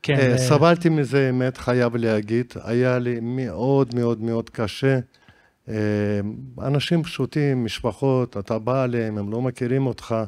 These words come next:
Speaker 2: ובוא תשאיר לי עכשיו.
Speaker 1: <laughs>
Speaker 2: אז דבר ראשון,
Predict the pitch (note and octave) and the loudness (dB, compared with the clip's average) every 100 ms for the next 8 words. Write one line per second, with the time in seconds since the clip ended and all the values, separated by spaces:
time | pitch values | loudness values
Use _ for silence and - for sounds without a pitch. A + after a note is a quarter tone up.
0 | - _ _ - A2 A2+ G#2 G#2 G#2 G#2+ | -8 _ _ -12 -6 -4 -2 -4 -6 -8
1 | - A#2 C3 B2 - B2+ G#2+ F#2 E2 - | -10 -2 0 0 -4 -6 -6 -6 -8 -10
2 | E2+ - _ _ _ _ _ E3 B2 A#2+ | -12 -12 _ _ _ _ _ -2 0 2
3 | C3 C#3+ C#3+ C3+ - E3 D#3+ | 4 4 2 0 2 4 4